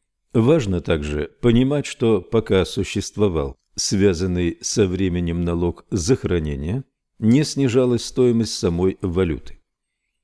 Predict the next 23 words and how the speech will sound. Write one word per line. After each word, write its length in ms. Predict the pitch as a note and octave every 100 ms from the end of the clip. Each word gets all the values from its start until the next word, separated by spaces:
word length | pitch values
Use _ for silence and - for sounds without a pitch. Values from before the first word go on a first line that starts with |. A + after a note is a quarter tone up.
| _ _ -
Содержание 720 | - A#2+ G#2+ G#2+ B2 B2+ A2+
драгоценных 760 | G2+ G#2+ A2+ - D#3 A#2+ E2
металлов 500 | F#2 F2 E2+ D#2+ - -
в 100 | -
сменяющихся 880 | G#2+ G2 E2+ D2 C2 - D#2 -
валютах 500 | D#2+ D#2+ D#2 D#2+ - - - _ _
было 280 | G2+ D3 D#3
постоянным, 840 | - - - F#2+ E2 D2+ D#2+ B2 - _ -
и 140 | A2+
наказание 640 | G#2+ G#2+ G#2 E2 D#2 D#2 F2+
за 160 | G2+
примеси 460 | A2 A#2+ A#2 A2 A#2+
в 160 | A2 F2+
монете 640 | F#2+ G#2+ A2 A2 A2+ - _
или 200 | G2+ F2+ F2
недовес 800 | F2 A2 E2+ D2 D2+ G#2 - - _ _ -
было 320 | F2+ G#2+ F2+
суровым. 560 | G2 B2 B2 C#2+ C2 - _ _ _ _ _ _ _
Второй 440 | - - A2+ G2
свод 300 | F#2+ A2 A2+ G2+
законов 580 | A2+ A2+ C3 B2+ - -
Этельстана 880 | B2 B2+ B2+ A#2 - C3 B2 B2+ B2 _ _ -
уточнял, 720 | A2+ A#2 G#2+ - F2+ E2+